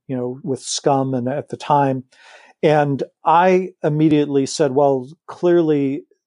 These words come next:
the most practical thing is to have them walk basically from left to right across the screen.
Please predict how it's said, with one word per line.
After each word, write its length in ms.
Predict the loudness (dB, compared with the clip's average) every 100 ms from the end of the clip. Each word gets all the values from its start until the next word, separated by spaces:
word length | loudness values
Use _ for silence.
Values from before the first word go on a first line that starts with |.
| _
the 140 | -6 -4
most 280 | -4 -8
practical 480 | -2 -2 -2 -8 -8
thing 380 | -8 -8 -8 -8
is 280 | -2 -2 -4
to 360 | -12 -8 -8 -8 _ _ _
have 280 | -2 0 2
them 200 | -2 2
walk 440 | 2 2 0 -12 -2
basically 440 | 0 0 -2 -2 -2
from 260 | -2 -4
left 240 | -2 -2 -4
to 80 |
right 220 | -2 -2 -2
across 440 | -4 -2 -2 -6
the 60 | -12
screen. 680 | -12 -6 -4 -4 -6 -8